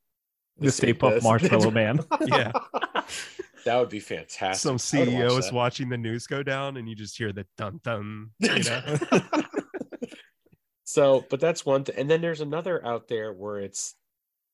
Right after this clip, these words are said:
Speaker 2: like, Ghostbusters Two is actually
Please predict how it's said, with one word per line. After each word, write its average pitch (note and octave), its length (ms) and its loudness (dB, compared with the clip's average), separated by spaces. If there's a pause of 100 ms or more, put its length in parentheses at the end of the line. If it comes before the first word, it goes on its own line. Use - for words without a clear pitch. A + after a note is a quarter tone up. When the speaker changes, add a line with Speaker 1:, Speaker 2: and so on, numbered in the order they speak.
(800)
Speaker 2:
like, G#2 320 -4 (560)
Ghostbusters A#2 640 -2
Two G#2 580 -6
is F#2+ 160 -8
actually F#2 800 -8